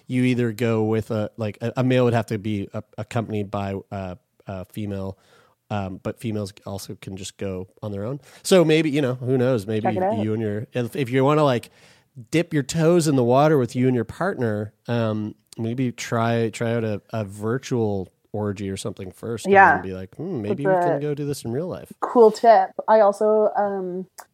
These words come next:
Speaker 2: my sex toy collection has, like, exploded since this partner has come into, like, uh, every month, a hundred dollars of new shit.
Speaker 1: Mm-hmm.
Speaker 2: And so
Speaker 1: Mm-hmm.
Speaker 2: that's just been the most exciting,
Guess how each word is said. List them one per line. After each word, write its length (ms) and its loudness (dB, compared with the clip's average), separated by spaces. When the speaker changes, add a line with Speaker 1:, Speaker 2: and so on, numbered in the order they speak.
Speaker 2:
my 340 2
sex 240 0
toy 160 2
collection 440 0
has, 180 0
like, 220 -2
exploded 880 -2
since 280 -6
this 140 -6
partner 300 -4
has 180 -6
come 160 -6
into, 520 -4
like, 200 6
uh, 180 8
every 240 8
month, 240 0
a 40 2
hundred 260 0
dollars 400 0
of 120 -2
new 140 -6
shit. 240 -4
Speaker 1:
Mm-hmm. 180 -2
Speaker 2:
And 340 0
so 240 0
Speaker 1:
Mm-hmm. 100 -2
Speaker 2:
that's 200 -2
just 320 -2
been 160 8
the 80 6
most 380 4
exciting, 720 0